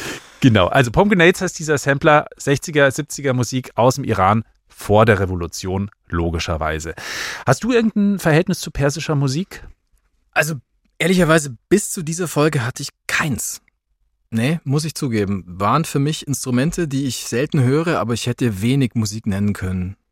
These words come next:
Speaker 2: Also die, die mir wirklich bekannt war bis
Speaker 1: Ja, dann,
Speaker 2: dahin.
Speaker 1: dann haben sie ja tatsächlich, ich sage mir, dieses tatsächlich kriege ich wirklich gar nicht mehr aus dem
Speaker 2: Das
Speaker 1: Kopf.
Speaker 2: Wort tatsächlich, nee, nee,
Speaker 1: Das
Speaker 2: muss
Speaker 1: ist
Speaker 2: man
Speaker 1: so
Speaker 2: kurz erklären.
Speaker 1: furchtbar.
Speaker 2: Uns hat ein Hörer, ich weiß den Namen leider aktuell nicht mehr, geschrieben,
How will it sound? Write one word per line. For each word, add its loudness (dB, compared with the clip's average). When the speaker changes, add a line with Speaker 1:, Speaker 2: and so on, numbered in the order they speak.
Speaker 2:
Also -4
die, -8
die -4
mir -2
wirklich -10
bekannt -2
war -6
bis -6
Speaker 1:
Ja, -2
dann, 2
Speaker 2:
dahin. -10
Speaker 1:
dann 2
haben 4
sie 0
ja 4
tatsächlich, 0
ich -10
sage 4
mir, 8
dieses -2
tatsächlich -2
kriege 4
ich 2
wirklich 0
gar 4
nicht 2
mehr -6
aus -8
dem -10
Speaker 2:
Das -6
Speaker 1:
Kopf. -6
Speaker 2:
Wort -4
tatsächlich, -8
nee, 0
nee, 2
Speaker 1:
Das 2
Speaker 2:
muss 4
Speaker 1:
ist -2
Speaker 2:
man 2
Speaker 1:
so -2
Speaker 2:
kurz 2
erklären. 4
Speaker 1:
furchtbar. -2
Speaker 2:
Uns -4
hat -6
ein 0
Hörer, 2
ich -10
weiß -2
den -2
Namen 2
leider 2
aktuell -2
nicht -2
mehr, 2
geschrieben, -2